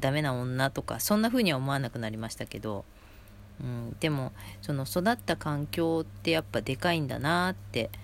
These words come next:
思って、うーん、そんな風にして、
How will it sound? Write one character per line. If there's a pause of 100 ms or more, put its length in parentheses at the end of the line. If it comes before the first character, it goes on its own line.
(540)
思
っ
て、 (1300)
う
ー
ん、 (340)
そ
ん
な
風
に
し
て、